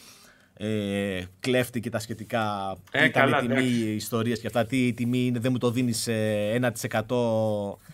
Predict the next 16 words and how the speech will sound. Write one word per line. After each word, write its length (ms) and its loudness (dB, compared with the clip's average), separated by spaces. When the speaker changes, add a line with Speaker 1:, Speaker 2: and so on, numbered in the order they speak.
Speaker 1:
Αλλά, 340 2
ρε 80 4
παιδί 180 -2
μου, 80 -4
εντάξει, 260 0
ανά 100 -2
καιρούς 340 -4
έχει. 560 0
Εντάξει, 220 -4
θα 40 0
τις 100 -4
παρακολουθούμε 600 2
τις 200 -8
καμπάνιες 480 -2
τώρα 180 -4
του 100 -12